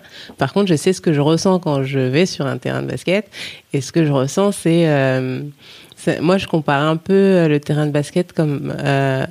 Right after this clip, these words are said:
un safe space. C'est un espace de sécurité. En fait, quand je suis sur un terrain, je suis, je suis bien. Mais, euh, même avec la compétition, quand je suis sur un terrain, j'ai, c'est un endroit où je suis pas, où on peut pas m'atteindre en fait.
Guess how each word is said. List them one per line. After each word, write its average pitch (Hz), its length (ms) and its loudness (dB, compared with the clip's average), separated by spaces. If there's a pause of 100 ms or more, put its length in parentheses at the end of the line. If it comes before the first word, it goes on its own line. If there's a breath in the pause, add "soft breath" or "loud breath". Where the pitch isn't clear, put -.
(160)
un 143 340 0
safe 147 380 0
space. - 560 -2 (140)
C'est 151 100 -2
un 135 260 0
espace 156 320 0
de 147 80 0
sécurité. 143 640 0 (340 loud breath)
En 135 100 0
fait, 180 200 0
quand 156 100 2
je 127 60 -4
suis - 140 -8
sur - 180 -2
un 127 80 0
terrain, 135 240 2
je 170 60 -4
suis, 123 440 -4
je - 60 -10
suis 123 140 -6
bien. 143 200 -4 (240)
Mais, 147 300 4
euh, 131 320 2 (100)
même 160 240 2
avec 156 420 0
la 139 120 0
compétition, 147 760 -2
quand 151 160 -2
je - 60 -10
suis 151 140 -4
sur 139 180 -4
un 131 100 0
terrain, 160 380 0
j'ai, 143 420 -2
c'est - 140 -6
un 135 120 -2
endroit 135 340 0
où 156 180 2
je 139 80 -6
suis 147 220 -4
pas, 156 480 0
où - 640 -8
on 160 60 2
peut 156 100 -2
pas 175 140 2
m'atteindre 170 360 2
en 135 120 -2
fait. 131 160 -6